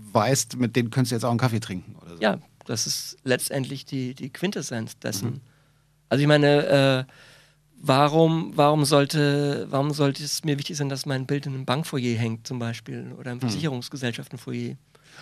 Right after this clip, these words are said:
Speaker 1: Nee, aber ich kann mir vorstellen, dass es auch Künstler gibt, denen das quasi egal ist, die das
Speaker 2: Es
Speaker 1: Werk
Speaker 2: gibt
Speaker 1: kreieren.
Speaker 2: umgekehrt Künstler, denen es, glaub ich, total wichtig ist, dass ihr Bild in einem
Speaker 1: Also,
Speaker 2: Bankfoyer hängt.
Speaker 1: das
Speaker 2: Aber,
Speaker 1: kann natürlich auch sein.
Speaker 2: aber meine Devise ist sowieso letztendlich das Auftauchen und Verschwinden. Also ich male nicht für die Ewigkeit, meine Bilder werden sowieso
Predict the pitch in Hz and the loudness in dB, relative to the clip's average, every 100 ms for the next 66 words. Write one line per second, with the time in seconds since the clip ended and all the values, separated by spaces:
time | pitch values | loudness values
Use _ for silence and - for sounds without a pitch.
0 | - 156 143 131 117 147 131 127 113 127 | 2 6 8 8 8 6 6 2 4 2
1 | 123 120 120 113 127 127 117 - 117 113 | 2 0 -6 -4 -6 -4 -6 -4 -4 -6
2 | - - 95 110 113 110 101 123 135 92 | -8 -2 0 2 0 -4 0 4 4 4
3 | 90 110 104 90 120 98 107 113 - 165 | 0 -4 -6 -4 -4 0 0 -2 4 4
4 | 117 127 160 190 196 151 160 151 147 156 | 6 8 8 6 4 4 2 4 2 2
5 | 147 139 131 127 139 120 - 135 117 143 | 2 2 0 0 0 0 -2 -2 -2 -2
6 | - 117 - 127 139 131 131 135 131 135 | -6 -12 -8 -4 -4 -2 -2 -2 -6 0
7 | 120 139 135 117 107 143 - - 117 127 | 0 2 0 0 0 -2 -6 -6 0 4
8 | 143 139 113 110 107 95 92 87 - _ | 4 4 0 0 -4 -8 -10 -12 -14 _
9 | _ - 151 151 151 151 151 147 151 175 | _ 4 6 8 8 6 8 8 8 8
10 | 185 165 170 156 170 170 160 151 151 139 | 6 6 4 6 4 4 4 4 2 4
11 | 151 165 139 - 139 131 139 - 135 - | 6 6 4 2 -2 -2 -6 -8 -2 -2
12 | - - - 135 143 131 131 147 - 135 | -2 -2 2 2 2 0 0 -2 -6 -8
13 | - 139 160 135 131 - 127 127 139 135 | -2 0 2 0 -2 0 0 0 -2 -6
14 | 85 - 147 165 160 151 151 135 139 147 | -6 -2 -2 -2 -4 -6 -4 -4 -4 -4
15 | 143 135 139 139 143 | -2 -2 -4 -6 -6